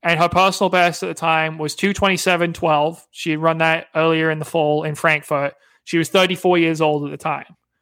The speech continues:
You would have been like, "Okay, you know, that, that's fine, but, you know, she's probably not gonna get that much faster." And since then, she's taken nearly seven minutes off her P R.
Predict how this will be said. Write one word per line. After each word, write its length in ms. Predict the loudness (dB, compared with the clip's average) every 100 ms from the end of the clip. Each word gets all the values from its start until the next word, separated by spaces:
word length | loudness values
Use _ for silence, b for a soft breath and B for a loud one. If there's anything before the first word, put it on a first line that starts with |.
| _ _ _
You 80 | 2
would 80 | 4
have 60 |
been 160 | 4 4
like, 380 | 4 2 -2 -18 -2
"Okay, 580 | -2 2 2 2 -2 -10 _ _ _ _ _ _ -2
you 80 |
know, 180 | 0 0
that, 180 | -2 -2
that's 260 | -2 -2 -6 _ -4
fine, 460 | 0 2 2 0
but, 180 | -2 -4 _ _ _ _
you 100 | -8
know, 60 | -8
she's 140 | -4
probably 240 | 0 2 2
not 140 | 2
gonna 120 | 0
get 120 | -2
that 80 | -2
much 160 | -4 0
faster." 500 | 2 2 0 -10 -10 b b
And 140 | -4 0
since 260 | 0 0
then, 140 | 0 0
she's 200 | -2 -4
taken 440 | -2 0 -4 -6 -16 -4
nearly 240 | -2 0
seven 280 | 0 -2 -2
minutes 240 | -6 0
off 160 | 0 0
her 100 | -4
P 180 | 0 2
R. 240 | 2 -2